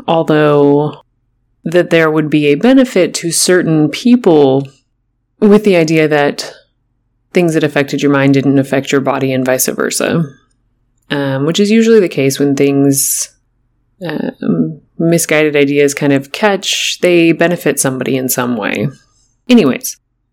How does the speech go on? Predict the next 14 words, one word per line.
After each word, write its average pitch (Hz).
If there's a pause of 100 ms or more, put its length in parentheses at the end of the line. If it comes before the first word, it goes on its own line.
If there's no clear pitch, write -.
(380)
just 262
one 202 (680)
example 175
of 160
the 156
incredibly 185
complicated 180
interdependency 160
between 160
the 147
mind 139
and 165
the 160
body 147